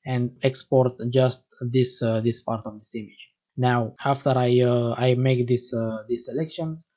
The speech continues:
go to File, go to Export and Save for Web. In this, uh, window, I can choose, uh, what type of image I want to, to export. I want J peg. This is the size of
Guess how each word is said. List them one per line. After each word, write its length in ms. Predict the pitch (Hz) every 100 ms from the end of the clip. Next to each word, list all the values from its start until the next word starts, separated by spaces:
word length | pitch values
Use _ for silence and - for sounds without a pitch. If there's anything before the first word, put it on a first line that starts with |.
| -
go 200 | 127 147
to 140 | 139
File, 440 | 131 127 131 147 151 127
go 180 | 131 135
to 140 | 135
Export 640 | 135 135 - - 139 139 -
and 300 | 123 120 117
Save 400 | - - 143 135
for 220 | 127 120
Web. 260 | 117 160 170 165
In 180 | 139 131
this, 320 | 139 160 -
uh, 180 | 147 143
window, 500 | 131 156 151 151 151 147
I 160 | 139 131
can 280 | 139 131
choose, 400 | 127 151 139 120
uh, 180 | 120 120 117
what 240 | 123 117
type 240 | 131 123
of 160 | 123 113 -
image 340 | 123 127 117
I 100 | 113
want 180 | 117 117
to, 340 | 117 113 110 107
to 180 | 117 113
export. 480 | 107 - - 147 147
I 100 | 123
want 240 | 120 117 113
J 140 | 147
peg. 320 | 143 139 139 135
This 240 | 131 131 -
is 160 | 123
the 100 | 117
size 380 | 113 135 127 117 -
of 160 | 120